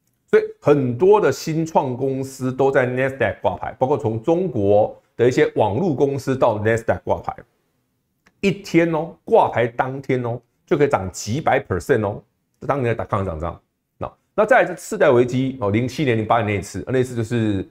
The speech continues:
房地美、房利美那两件事哦。所以这两件事是少数降息之后呢，是大跌的，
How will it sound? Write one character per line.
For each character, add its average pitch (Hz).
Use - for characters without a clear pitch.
房 117
地 151
美、 107
房 95
利 123
美 92
那 113
两 90
件 98
事 85
哦。 82
所 190
以 190
这 285
两 151
件 160
事 143
是 143
少 110
数 240
降 208
息 120
之 135
后 143
呢， 107
是 -
大 85
跌 80
的， 78